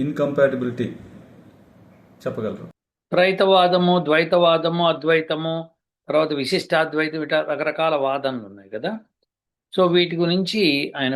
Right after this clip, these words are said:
Speaker 2: కొద్దిగా వివరంగా ఒక వీడియో చేయమన్నారు. ఇదివరకు చేశానండి, పాస్ట్‌లో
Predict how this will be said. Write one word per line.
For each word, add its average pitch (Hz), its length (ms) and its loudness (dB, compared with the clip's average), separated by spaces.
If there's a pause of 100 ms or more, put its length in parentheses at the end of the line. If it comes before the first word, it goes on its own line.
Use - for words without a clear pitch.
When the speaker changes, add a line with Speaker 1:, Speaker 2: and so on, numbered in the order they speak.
Speaker 2:
కొద్దిగా 123 260 -2 (100)
వివరంగా 147 520 0
ఒక 127 100 -10 (120)
వీడియో 131 200 -2 (100)
చేయమన్నారు. 110 460 -10 (140)
ఇదివరకు 208 320 2 (100)
చేశానండి, 175 580 -2 (120)
పాస్ట్‌లో 131 420 -2